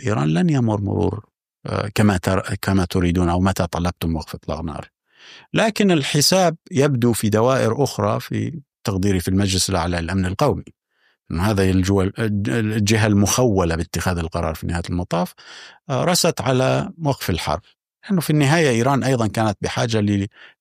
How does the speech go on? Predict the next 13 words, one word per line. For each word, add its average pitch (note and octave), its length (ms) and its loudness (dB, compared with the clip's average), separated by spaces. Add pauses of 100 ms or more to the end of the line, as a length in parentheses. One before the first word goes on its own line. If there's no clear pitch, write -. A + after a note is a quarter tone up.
للملمة G#2 720 2
الجراح، F2 800 -2
إنه F2+ 240 -8
استهدفت، G2 600 0
صعقت، G2 580 -2 (520)
المجتمع G2+ 640 2
في - 160 0
حالة F#2+ 380 2
إرباك، F2+ 640 0 (380)
آه، D2+ 600 -4
الوضع F2+ 320 2
الاقتصادي F#2+ 760 2
يجب F#2 240 2